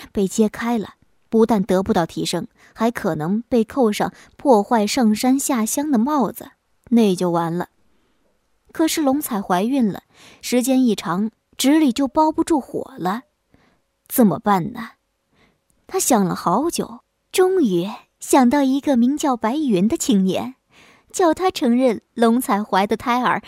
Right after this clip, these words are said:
是他的。这说到这个叫白云的青年呢，二十四岁，无父无母，平时跟祖母过日子。白云忠厚老实，老实的有点傻，有些人在背后称他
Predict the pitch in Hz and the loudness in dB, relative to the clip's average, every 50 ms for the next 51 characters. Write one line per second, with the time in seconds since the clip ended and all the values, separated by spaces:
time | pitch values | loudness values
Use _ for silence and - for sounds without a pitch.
0 | - - - - - - 220 - - 277 285 311 320 - - - _ _ _ _ | -14 -18 -12 -8 -6 -6 -6 -6 -8 -6 -6 -4 -6 -6 -8 -12 _ _ _ _
1 | _ _ _ _ _ _ _ _ _ _ _ _ _ _ _ - 359 330 - - | _ _ _ _ _ _ _ _ _ _ _ _ _ _ _ -2 0 0 2 2
2 | 349 339 339 320 302 285 254 311 302 269 247 247 - 277 247 233 - 226 220 247 | 4 4 4 4 4 2 2 0 0 0 -2 0 0 0 0 0 0 0 0 0
3 | 269 240 208 185 202 226 262 - - 208 190 185 160 - - - 190 226 - _ | 2 2 2 4 4 2 0 0 0 0 0 0 -2 -4 -6 -8 -10 -12 -12 _
4 | _ _ _ _ _ _ _ _ - 269 233 220 - 247 254 - - 269 196 175 | _ _ _ _ _ _ _ _ 0 2 2 0 -2 -4 -4 0 2 2 2 2
5 | - - - - _ _ _ _ - 214 226 254 262 - 269 220 190 208 254 285 | 0 -2 -4 -6 _ _ _ _ -2 0 0 0 0 0 0 2 2 2 2 2
6 | 254 185 - - - - - _ _ _ _ _ _ _ _ - - 208 226 233 | 0 0 -2 -4 -10 -12 -14 _ _ _ _ _ _ _ _ -2 0 2 2 2
7 | - 196 185 202 220 - - _ - 269 285 294 285 - 247 277 302 269 196 - | 0 0 -2 -2 -2 -6 -14 _ -4 -2 -2 -2 -2 -2 -2 0 0 0 0 0
8 | - - 226 226 190 180 185 175 165 - - - - _ _ _ _ _ _ _ | 0 2 4 4 4 4 2 0 -2 -4 -8 -12 -18 _ _ _ _ _ _ _
9 | _ _ _ _ _ _ - 202 202 208 202 190 196 208 - 233 220 226 - 226 | _ _ _ _ _ _ 0 0 2 2 2 2 2 2 2 2 2 2 2 0
10 | 208 190 180 170 170 190 - - 190 - - _ _ _ - - - - - 269 | 0 0 0 -2 -2 -4 -6 -6 -6 -8 -8 _ _ _ -20 -20 -20 -6 0 2
11 | 240 220 208 214 - 262 262 262 240 220 - _ - 269 294 302 - 320 339 359 | 2 2 2 0 -2 -4 -4 -4 -4 -4 -8 _ -6 -6 -4 -4 -4 -4 -6 -6
12 | - - 233 170 - - 165 160 - - _ _ _ _ _ _ _ _ _ _ | -6 -6 -6 -6 -6 -8 -10 -10 -10 -14 _ _ _ _ _ _ _ _ _ _
13 | 240 254 240 247 - 269 247 233 233 240 - 247 233 - 233 202 185 185 - 190 | 4 4 4 4 4 4 4 4 2 2 2 0 0 0 0 0 0 2 0 0
14 | - - - - - 262 214 202 214 233 202 202 196 | 0 -2 -4 -4 -2 0 0 0 0 -2 -2 -4 -4